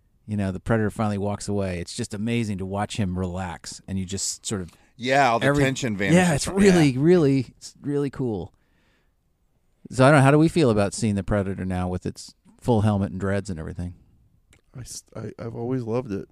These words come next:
Speaker 3: I've always thought it looked cool. And, and I don't know if I would say it's, like,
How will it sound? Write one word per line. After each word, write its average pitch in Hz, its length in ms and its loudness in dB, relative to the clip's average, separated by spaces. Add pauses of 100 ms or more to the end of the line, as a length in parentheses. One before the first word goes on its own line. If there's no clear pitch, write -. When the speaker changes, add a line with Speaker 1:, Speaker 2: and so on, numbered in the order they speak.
Speaker 3:
I've 107 160 -6
always 113 220 -4
thought 117 160 -4
it 95 60 -6
looked 104 200 -10
cool. 107 320 -8 (1500)
And, 104 240 -4
and 95 360 -6 (240)
I 139 100 -2
don't 208 140 2
know 170 160 4
if 147 100 -4
I 156 80 0
would 131 160 -6
say 135 200 -4
it's, - 220 -8
like, 82 100 -16